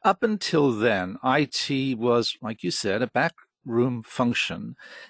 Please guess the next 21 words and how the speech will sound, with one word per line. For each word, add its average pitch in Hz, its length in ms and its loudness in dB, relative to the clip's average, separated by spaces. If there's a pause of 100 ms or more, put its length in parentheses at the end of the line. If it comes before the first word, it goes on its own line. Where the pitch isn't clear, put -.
that - 200 2 (100)
they 175 140 6
didn't 240 300 4
really 147 840 4
understand 113 880 0
how 123 160 0
much 127 260 2
they 107 140 2
depended 113 560 0
upon 92 340 -4
Y 85 180 -4
two 80 200 -10
K. - 300 -12 (260)
Sorry, 185 340 6
how 151 160 0
much 175 200 2
they 151 120 2
depended 143 580 0
upon 98 460 -4 (300)
computer 135 400 2
systems. - 640 -4